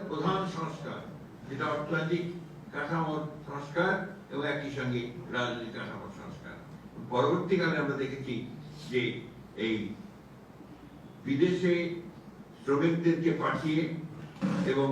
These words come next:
দেশে গার্মেন্টস ফ্যাক্টরি শুরু করে তিনি অর্থনীতিতে একটা বিপ্লবের সূচনা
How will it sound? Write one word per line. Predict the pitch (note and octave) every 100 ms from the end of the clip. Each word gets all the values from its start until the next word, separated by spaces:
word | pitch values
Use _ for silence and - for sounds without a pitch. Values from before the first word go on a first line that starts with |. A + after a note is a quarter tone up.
| C3 C#3
দেশে | D3+ - C#3+ - - - - - - - -
গার্মেন্টস | - C3 E3+ F3+ -
ফ্যাক্টরি | C3+ C3+ C3 B2+ - - -
শুরু | D#3 D3+ C3
করে | B2+ B2 - - - -
তিনি | C3 A#2+ A2
অর্থনীতিতে | A2+ - B2 A#2+ A2 G#2 - - -
একটা | - - - - - - - - - - - - - - - - - - - -
বিপ্লবের | D3 C#3 D#3 D3+ D3
সূচনা | C3 A2+ G#2+